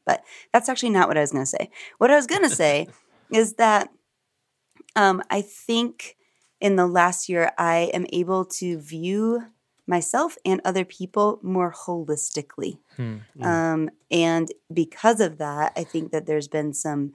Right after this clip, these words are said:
Speaker 1: health and wholeness that's happened in these different parts of my life that actually impact my whole life. So, I mean, exercise, eating is one, um, but counseling, um,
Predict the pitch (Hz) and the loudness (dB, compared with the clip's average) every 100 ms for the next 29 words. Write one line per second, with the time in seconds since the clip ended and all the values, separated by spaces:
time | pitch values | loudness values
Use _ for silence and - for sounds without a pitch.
0 | _ _ _ _ - 170 175 151 - 160 | _ _ _ _ -8 -2 0 -2 -6 -4
1 | 151 147 - 165 165 156 143 - 147 - | -4 -6 -6 -4 -2 -4 -4 -6 -6 -6
2 | 156 151 151 143 143 160 151 143 170 165 | -6 -4 -4 -6 -4 -4 -2 -4 -8 -6
3 | 147 - _ - - 226 - 185 160 147 | -6 -8 _ -4 0 0 0 -4 -4 -2
4 | 170 214 - - 160 - 156 - - 160 | 0 0 -2 -2 -2 -2 -6 -6 -6 -6
5 | 151 143 143 143 - 139 98 - - - | -6 -8 -10 -10 -8 -8 -6 -8 -10 -20
6 | _ - - - 185 165 - 180 165 151 | _ -20 -14 2 4 4 2 2 2 0
7 | 175 170 - 160 151 147 - 156 147 143 | -2 -2 -4 -2 0 -2 -2 -4 -2 -4
8 | 139 147 160 135 147 _ - _ - 170 | -8 -4 -4 -2 -6 _ -20 _ -6 -2
9 | 156 151 147 _ - 185 - 190 185 180 | -2 -4 -8 _ -2 -2 -2 0 0 0
10 | 190 175 170 160 _ _ - 165 156 143 | 0 2 0 -4 _ _ -4 0 0 -2